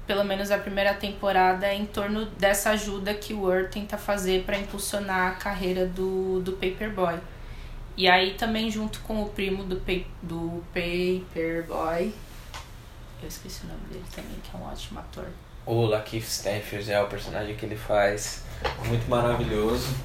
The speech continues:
Speaker 1: Que é aquela pessoa que é, sei lá, é, ela tá fora daqui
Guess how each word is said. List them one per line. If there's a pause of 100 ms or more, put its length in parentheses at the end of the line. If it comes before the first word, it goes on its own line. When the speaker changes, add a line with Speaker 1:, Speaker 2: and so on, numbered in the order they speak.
(400)
Speaker 1:
Que
é
aquela
pessoa
que
é, (1600)
sei
lá,
é,
ela
tá
fora
daqui